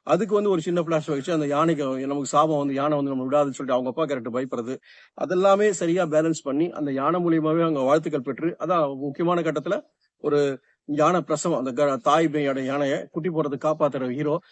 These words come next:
அதனால அது கண்ணுல தண்ணி வந்து ஆனந்த கண்ணீர். அதெல்லாம் ரிஜா-, சி ஜி தான் பண்ணிருக்காங்க. ஆனா வந்து மனசுல டச் பண்ற விஷயங்கள், டச் பண்ண விஷயங்கள். அதுக்கு வந்து இதுக்கப்புறம் நான் அவர் மனசு மாறி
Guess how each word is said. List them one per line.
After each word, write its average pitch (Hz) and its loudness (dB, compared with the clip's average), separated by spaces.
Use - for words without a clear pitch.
அதனால 156 4
அது 143 2
கண்ணுல 147 0
தண்ணி 143 -2
வந்து 139 0
ஆனந்த 139 0
கண்ணீர். 135 -4
அதெல்லாம் 220 -2
ரிஜா-, 190 -2
சி 240 -2
ஜி 214 -4
தான் 208 2
பண்ணிருக்காங்க. 180 -2
ஆனா 214 0
வந்து 165 -2
மனசுல 185 0
டச் 170 -6
பண்ற 180 -4
விஷயங்கள், 151 -4
டச் 151 -16
பண்ண 190 0
விஷயங்கள். 147 -2
அதுக்கு 170 2
வந்து 175 2
இதுக்கப்புறம் 170 2
நான் 156 2
அவர் 156 0
மனசு 165 -2
மாறி 151 0